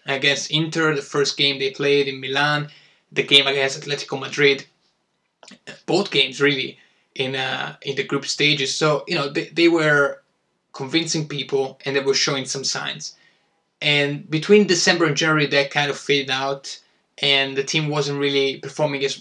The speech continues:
as well as they could have been. And against Milan, they went in that game after losing to Verona and really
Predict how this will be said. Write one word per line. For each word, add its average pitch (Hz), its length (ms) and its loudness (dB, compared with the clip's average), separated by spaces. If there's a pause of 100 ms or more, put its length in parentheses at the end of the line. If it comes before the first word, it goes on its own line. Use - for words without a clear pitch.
as 135 160 -4
well 139 160 -2
as 135 120 -6
they 135 100 -6
could 135 240 -2
have 131 140 -10
been. 156 220 -14 (920)
And 147 300 4
against 165 360 2
Milan, 156 420 2
they 143 140 8
went 151 220 4
in 151 60 -2
that 147 200 2
game 143 420 0 (460)
after 151 260 0
losing 143 320 -2
to 139 100 -2
Verona 135 560 0
and 131 220 -4
really 147 440 0